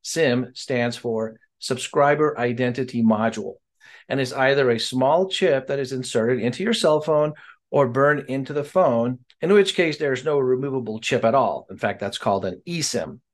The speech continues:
Uh, that's when the, the sim is burned into the phone or tablet that you're using. You can't actually remove an eSIM.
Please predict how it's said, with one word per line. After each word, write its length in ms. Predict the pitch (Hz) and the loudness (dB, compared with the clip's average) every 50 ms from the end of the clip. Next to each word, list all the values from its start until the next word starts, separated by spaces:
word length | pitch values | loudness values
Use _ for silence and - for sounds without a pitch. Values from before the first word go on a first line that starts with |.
| _ - | _ -18
Uh, 100 | 98 95 | -14 -10
that's 260 | 92 87 92 - - - | -8 -8 -8 -8 -6 -8
when 160 | 95 92 87 | -8 -8 -6
the, 180 | 90 87 85 - _ - - - - - _ _ - | -8 -10 -12 -14 _ -20 -20 -20 -20 -20 _ _ -14
the 60 | - | -12
sim 220 | - - 101 95 98 | -8 -6 -4 -4 -4
is 120 | 92 87 | -6 -6
burned 320 | - - 104 104 98 90 | -6 -4 -2 -2 -2 -2
into 580 | 95 98 90 - - - 95 87 87 87 85 82 - | -4 -4 -6 -6 -6 -8 -8 -6 -8 -10 -12 -12 -14
the 220 | 87 87 85 85 | -14 -12 -12 -12
phone 460 | 80 - 104 98 95 98 95 92 90 | -10 -6 -6 -4 -2 -2 -2 -4 -4
or 80 | 82 82 | -6 -8
tablet 440 | - - 101 104 98 87 78 76 - | -6 -4 -2 -2 -2 -4 -6 -10 -10
that 180 | - - - | -12 -12 -10
you're 100 | - - | -12 -12
using. 300 | 76 80 - - - - - _ _ _ _ _ _ _ _ _ _ _ _ _ _ _ _ _ | -10 -10 -10 -10 -12 -14 -16 _ _ _ _ _ _ _ _ _ _ _ _ _ _ _ _ _
You 80 | _ - | _ -8
can't 200 | - 107 101 95 | -4 -4 -4 -4
actually 320 | 87 90 - - - 101 | -6 -8 -8 -8 -8 -6
remove 420 | 90 87 90 90 98 113 127 117 98 | -6 -6 -6 -2 0 2 2 2 0
an 100 | 92 76 | -2 -8
eSIM. 420 | - - - - - - - - | -8 -10 -10 -8 -8 -8 -10 -12